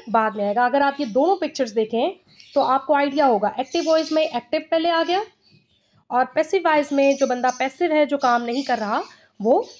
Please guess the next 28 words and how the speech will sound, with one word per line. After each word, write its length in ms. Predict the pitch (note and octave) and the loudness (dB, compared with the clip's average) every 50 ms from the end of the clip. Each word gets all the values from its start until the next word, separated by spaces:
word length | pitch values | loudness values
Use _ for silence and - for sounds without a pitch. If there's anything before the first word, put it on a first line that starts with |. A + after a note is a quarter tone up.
| - - - - | -20 -14 -4 -2
पहले 260 | D4 C#4 C#4 C4+ C4 | 0 2 2 2 2
आ 120 | A3+ G3 F#3 | 2 0 0
गया। 140 | - G3+ - - C4 | -2 -4 -4 -4 -6
एक्टिव 280 | C#4 - - E4+ E4+ E4 | -6 -2 -4 -4 -2 0
में 120 | D4+ D#4 | 0 0
एक्टिव 380 | D#4 D#4 B3 B3+ - - E4+ E4+ - | 0 -2 -4 -6 -2 -4 -4 0 2
को 60 | F4+ | 2
इंपॉर्टेंस 500 | F4+ F4 E4+ E4+ E4 D#4+ E4+ F4 E4 E4 | 2 2 2 2 0 2 0 -2 -2 -2
दी 120 | E4+ E4 | -2 -2
जाती 280 | D4 D#4+ D4+ D4+ - C#4+ | 0 0 0 0 0 0
है 60 | D4 | 0
और 80 | C#4 C#4 | 0 0
पैसिव 380 | C#4 A#3+ B3 - - C#4 A#3 A3+ | 0 -4 -4 -2 -4 -6 -4 -2
में 120 | C4+ D#4+ A#4 - - - _ _ _ - - - - - - | -2 -2 -2 -4 -8 -18 _ _ _ -20 -20 -20 -18 -8 -4
पैसिव 340 | - D#4 D4+ D#4 - E4+ - - | -2 -2 -2 0 -2 -2 0 2
को 80 | D4 | 0
इंपॉर्टेंस 500 | C#4 C4 - - A3 G3+ A3 G#3+ G#3+ G3+ - | 0 0 0 -2 -2 -2 -2 -6 -8 -8 -10
दी 100 | A3 G3 | -10 -6
जाती 380 | - G3+ F3+ - - F#3+ F3 | -4 -4 -6 -6 -8 -12 -14
है। 60 | E3 D#3 - - - - - _ - - - - - _ _ _ _ _ _ _ _ - - _ _ _ _ _ _ _ - _ _ _ _ _ _ _ _ _ _ _ _ - - - - - - - _ _ - - - _ _ _ - - - - - _ _ _ _ _ - - - - - - - _ _ - | -12 -14 -16 -18 -18 -20 -20 _ -20 -20 -20 -20 -20 _ _ _ _ _ _ _ _ -20 -20 _ _ _ _ _ _ _ -20 _ _ _ _ _ _ _ _ _ _ _ _ -20 -20 -20 -20 -20 -20 -20 _ _ -20 -20 -20 _ _ _ -20 -20 -20 -20 -20 _ _ _ _ _ -20 -20 -20 -20 -20 -20 -20 _ _ -4
अब 160 | C#4+ D#4+ E4 | -2 0 2
आप 240 | F4 F4+ F4+ F4+ - _ _ _ _ _ _ _ _ _ _ | 0 0 -2 -4 -14 _ _ _ _ _ _ _ _ _ _
ये 180 | A#3 A#3+ C#4 C#4 | -6 -4 -4 -2
भी 120 | D#4 D#4 | 0 0
याद 200 | D#4 D4+ D4+ D4+ | 2 2 2 2
रखिएगा, 500 | D4+ D4 - D4 C#4+ C#4+ C4+ C4+ C4+ C#4 | 0 -2 0 0 0 2 2 2 2 2
एक 300 | C4+ - D4+ D#4+ D#4 - - | 0 0 -2 -6 -6 -2 -2
बहुत 280 | F4 F4 F4+ G4 F#4+ | 0 0 2 0 -2